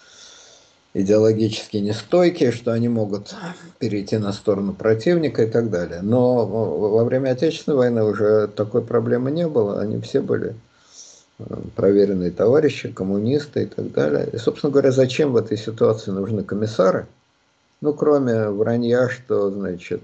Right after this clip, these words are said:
э, коммунисты вперёд, коммунисты вперёд,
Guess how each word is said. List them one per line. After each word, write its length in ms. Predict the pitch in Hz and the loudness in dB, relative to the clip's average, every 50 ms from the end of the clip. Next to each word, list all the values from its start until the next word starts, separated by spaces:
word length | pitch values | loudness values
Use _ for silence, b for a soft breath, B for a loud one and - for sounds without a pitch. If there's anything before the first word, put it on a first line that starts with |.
| - - | -10 -12
э, 320 | - - - - - - - 113 - b b b b b b b b b b b b b b b b b _ | -8 -6 -6 -6 -8 -10 -12 -14 -18 b b b b b b b b b b b b b b b b b _
коммунисты 640 | - 107 120 131 131 131 127 120 113 120 - - 92 | 0 4 4 6 6 6 4 4 2 0 -4 -6 -8
вперёд, 640 | - - - 110 110 123 147 160 165 165 160 - - | -8 -4 2 2 4 6 6 6 4 2 0 -2 -12
коммунисты 640 | - 98 98 101 104 110 110 107 110 - - 92 | -10 -10 -8 -8 -6 -6 -6 -6 -6 -8 -12 -12
вперёд, 680 | - - _ - 101 104 120 147 170 165 160 156 - | -12 -12 _ -4 -2 0 2 2 2 2 0 -2 -4